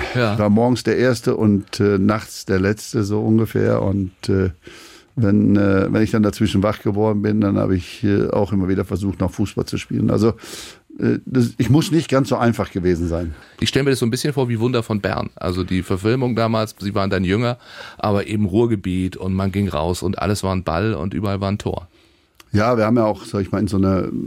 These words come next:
Speaker 2: ja, in so einer Siedlung gewohnt, äh, der Hauseingang, wo wir gewohnt haben. Damals waren sechs Familien drin, unten drei, oben drei. Wir haben direkt vor der Tür einen, einen Spielplatz gehabt. Wir haben so einen Wendehammer, hinten auf so einem Wendehammer gewohnt,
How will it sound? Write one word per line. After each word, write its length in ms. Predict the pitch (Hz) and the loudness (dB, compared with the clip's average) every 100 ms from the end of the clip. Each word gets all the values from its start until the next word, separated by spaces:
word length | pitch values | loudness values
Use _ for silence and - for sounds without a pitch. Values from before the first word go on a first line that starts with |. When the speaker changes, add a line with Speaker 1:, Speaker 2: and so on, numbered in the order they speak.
| - | -8
Speaker 2:
ja, 260 | - 80 85 - - - | -8 -4 -4 -6 -12 -4
in 160 | 78 | -4
so 120 | - | 2
einer 100 | 101 | 2
Siedlung 320 | 92 113 120 107 | 2 2 2 2
gewohnt, 640 | 98 98 110 98 - 101 | 4 4 2 0 -4 0
äh, 340 | 95 98 98 - | 4 4 4 0
der 200 | - 98 | 0 0
Hauseingang, 440 | 95 101 104 98 98 | 0 0 2 2 2
wo 100 | 95 | 2
wir 140 | 98 | 2
gewohnt 360 | 95 92 98 92 | 2 2 2 0
haben. 200 | 98 98 | 0 0
Damals 300 | 95 95 92 | 2 0 0
waren 220 | 98 95 - 104 | 0 0 0 -2
sechs 200 | 101 - | -2 -2
Familien 420 | 92 98 117 107 | 0 2 2 2
drin, 220 | 107 110 | 2 2
unten 320 | - 117 117 | 4 2 2
drei, 260 | 107 104 107 | 0 2 2
oben 320 | 110 113 110 | 2 2 2
drei. 340 | 98 107 110 113 - - - - | 2 2 0 -2 -12 -20 -18 -4
Wir 80 | 101 | 0
haben 140 | 104 | 2
direkt 280 | 95 107 - | 2 0 -2
vor 120 | 104 | -2
der 140 | 104 92 | -2 0
Tür 300 | 107 107 110 - | 2 2 0 -2
einen, 320 | 98 92 90 | 2 2 2
einen 80 | - | -4
Spielplatz 460 | - 117 117 120 - | 0 0 2 -2 0
gehabt. 420 | 120 - - 123 | -2 -2 -6 -2
Wir 60 | 98 | 2
haben 200 | 98 - | 2 2
so 100 | 101 | 0
einen 240 | 98 104 | 0 -2
Wendehammer, 800 | - 95 120 127 101 120 117 110 | -2 2 2 2 2 0 0 -2
hinten 240 | - 117 113 | -2 0 0
auf 140 | 101 | -2
so 80 | - | -2
einem 100 | 92 | 0
Wendehammer 460 | 113 123 113 123 113 | 2 2 2 0 0
gewohnt, 440 | 110 104 120 | -2 0 0